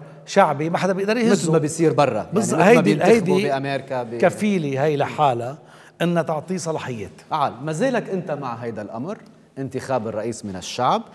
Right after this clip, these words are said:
Speaker 2: افترض إنه هيدي صارت وإجوا لعند راغب علامة مشان ينتخب رئيس.
Speaker 1: مم.
Speaker 2: من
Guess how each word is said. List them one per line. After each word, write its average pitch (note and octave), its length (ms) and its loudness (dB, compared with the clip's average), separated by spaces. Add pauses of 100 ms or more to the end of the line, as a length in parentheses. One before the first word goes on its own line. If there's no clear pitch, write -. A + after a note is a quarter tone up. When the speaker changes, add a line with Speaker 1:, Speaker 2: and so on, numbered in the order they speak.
(200)
Speaker 2:
افترض G#3+ 380 6
إنه D3 160 -2
هيدي C3 260 -2
صارت A#2 520 -4 (240)
وإجوا F#3 480 2 (280)
لعند C#3+ 340 0
راغب C#3 320 2
علامة C3+ 340 0
مشان C#3 320 -6
ينتخب A2+ 440 -10 (720)
رئيس. G2+ 580 -8
Speaker 1:
مم. A2 120 -16 (480)
Speaker 2:
من G3+ 360 -2